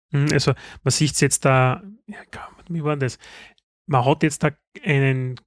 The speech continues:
Druck, also die, in den ersten Räumen war alles Abgüsse meistens von, von Schädeln. Das waren jetzt da keine Originalexponate vom Knochen her. Ähm, und man hat zwei, drei Exemplare gesehen, wo wirklich schön zu sehen war oben,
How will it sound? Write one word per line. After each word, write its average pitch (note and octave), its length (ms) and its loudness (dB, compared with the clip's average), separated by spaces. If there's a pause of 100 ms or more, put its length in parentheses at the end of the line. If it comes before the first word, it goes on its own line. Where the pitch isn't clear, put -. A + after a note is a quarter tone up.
(220)
Druck, - 300 -12
also C3 160 -4
die, C3+ 320 2
in C#3+ 80 -4
den C#3+ 100 -2
ersten D3 300 2
Räumen C#3+ 360 2
war C3+ 180 2
alles C#3 200 -2
Abgüsse - 580 -4
meistens E3+ 480 -2
von, D3+ 640 -4
von D3+ 140 -6
Schädeln. D3+ 460 2
Das D3 200 -4
waren C#3+ 120 0
jetzt C#3 160 -2
da D3 40 0
keine C#3+ 260 -2
Originalexponate C#3+ 1000 -4
vom C#3+ 140 -8
Knochen C#3 360 -4
her. D#3+ 220 4 (440)
Ähm, C#3 300 2
und D3 220 -8
man C3+ 100 -2
hat C#3 180 0
zwei, C3 420 0
drei C3+ 340 2
Exemplare C3+ 560 -2
gesehen, C3+ 400 -6
wo B2+ 320 0
wirklich C#3+ 320 -2
schön C#3 240 0
zu - 100 -2
sehen C#3 340 0
war D3 140 2
oben, C#3 300 0